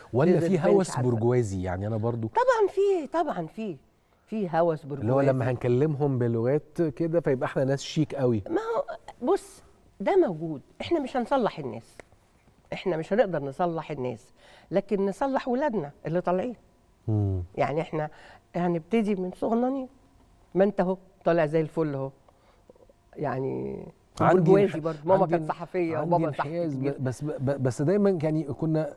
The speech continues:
Speaker 1: حادفين شمال، يعني طول الوقت إحنا
Speaker 2: مع، والله
Speaker 1: في
Speaker 2: واللي
Speaker 1: الناحية
Speaker 2: حادفين
Speaker 1: دي.
Speaker 2: يمين برضه كانوا كويسين،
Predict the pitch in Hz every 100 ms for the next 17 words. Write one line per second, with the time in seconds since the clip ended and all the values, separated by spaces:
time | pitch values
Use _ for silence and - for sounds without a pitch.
0 | - - 151 - 196 - 147 143 120 -
1 | - 117 110 117 - 160 147 165 151 165
2 | - 160 151 160 214 214 202 208 233 233
3 | - 240 147 - 226 160 147 240 233 233
4 | 214 214 196 196 190 165 175 165 -